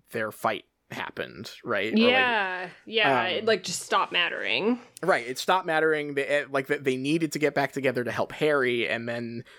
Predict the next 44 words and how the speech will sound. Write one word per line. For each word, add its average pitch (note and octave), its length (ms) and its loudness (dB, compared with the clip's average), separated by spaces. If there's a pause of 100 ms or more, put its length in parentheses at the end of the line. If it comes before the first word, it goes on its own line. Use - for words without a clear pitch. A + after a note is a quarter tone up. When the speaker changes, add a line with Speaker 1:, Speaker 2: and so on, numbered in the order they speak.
(400)
Speaker 1:
uh, A2 200 -12
similar E3 360 2
things E3+ 220 -2
happened E3+ 320 -4
in E3+ 60 -8
the F3+ 80 -2
other F#3 160 0
books. A2 180 -10
You G#2+ 80 -6
know, G#2 60 -4
when, A2+ 180 -6
when A#2+ 220 -8
Ron B2+ 260 0
and C#3+ 140 -4
Harry C#3+ 500 -2 (1500)
make C3 240 -6
up G3 180 2
with D3+ 120 0
each - 180 -6
other A#2 460 -4
after A#2 240 -6
they've, A#2+ 200 -8
uh, B2 120 -14
the, A#2 460 -6
the A#2+ 60 -8
billion B2 440 -4
million B2+ 260 -4
times C#3 260 -4
that C3 120 0
they B2 80 -2
fight C#3+ 260 0
each C3 160 -6
other, A#2+ 260 -4 (720)
they, C#3 200 0
n-, D#3+ 260 0
no F3+ 220 6
one B3 260 4
ever F3 260 2
says, D3+ 420 2
like, C3 440 0 (680)
"I'm C#3+ 300 0
sorry B2 520 2
for A2+ 280 -2
this," - 500 -4